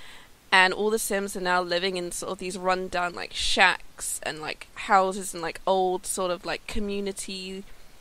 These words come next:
like, builds and junkyards, and, like, people are turning into bandits.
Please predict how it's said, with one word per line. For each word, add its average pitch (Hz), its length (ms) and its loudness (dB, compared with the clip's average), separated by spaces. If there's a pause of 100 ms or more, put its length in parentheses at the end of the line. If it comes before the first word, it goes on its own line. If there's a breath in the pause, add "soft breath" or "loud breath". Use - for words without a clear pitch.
(180)
like, - 220 -2 (120)
builds 190 360 2
and 175 120 -12
junkyards, 175 760 0
and, 160 100 -12
like, 120 160 -4
people 196 220 -2
are 180 60 -2
turning 185 240 -6
into - 180 -12 (140)
bandits. 185 580 4